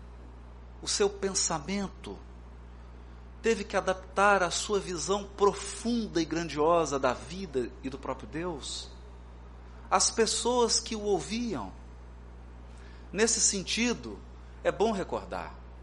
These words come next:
que, ao olhar para o Mar da Galileia,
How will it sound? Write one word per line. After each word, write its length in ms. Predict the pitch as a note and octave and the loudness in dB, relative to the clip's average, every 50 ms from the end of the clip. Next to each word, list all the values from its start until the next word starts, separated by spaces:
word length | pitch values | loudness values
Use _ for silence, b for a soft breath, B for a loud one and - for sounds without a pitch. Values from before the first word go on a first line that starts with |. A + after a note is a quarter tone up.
| - - - - - - - - - - - - - | -16 -16 -16 -16 -16 -16 -16 -16 -16 -16 -16 -12 -2
que, 80 | - E3+ | 4 6
ao 80 | E3+ F3 | 8 10
olhar 440 | E3+ D#3 D#3 E3 F3+ G3 G3+ F#3+ | 10 10 12 12 12 12 10 8
para 120 | - - E3 | 4 -2 0
o 60 | D3 | 6
Mar 240 | C#3 D3 D3+ D#3 D3 | 10 10 10 10 10
da 100 | C3 B2+ | 6 6
Galileia, 680 | A2+ A#2+ G#2+ G#2+ G2 G#2+ A#2+ B2+ C3 C3+ C3+ C3+ C3+ | 6 6 4 4 4 6 6 8 8 6 4 2 -2